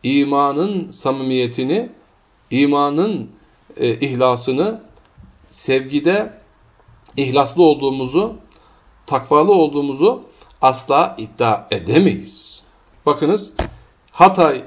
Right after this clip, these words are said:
tarihinde bizim bildiğimiz kadarıyla üç defa yerle bir edildi. İlahi azap onları buldu ve suçları neydi biliyor musunuz? Bir rivayete göre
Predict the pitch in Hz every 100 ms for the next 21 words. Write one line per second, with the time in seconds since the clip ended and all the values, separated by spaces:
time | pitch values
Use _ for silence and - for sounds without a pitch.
0 | - 143 139 139 135 139 139 139 135 -
1 | _ _ _ _ _ _ _ - 143 143
2 | 139 139 143 135 - 139 131 131 127 120
3 | - 247 - 160 135 139 123 117 160 143
4 | 131 170 180 202 214 226 - _ _ _
5 | _ _ _ _ _ _ _ _ _ -
6 | 147 156 151 160 170 143 131 131 139 135
7 | 127 127 151 175 214 220 220 - _ _
8 | _ _ _ 120 143 123 - 160 - 185
9 | 170 214 202 131 135 190 190 185 190 190
10 | - _ _ _ _ _ 185 208 190 180
11 | 175 175 175 170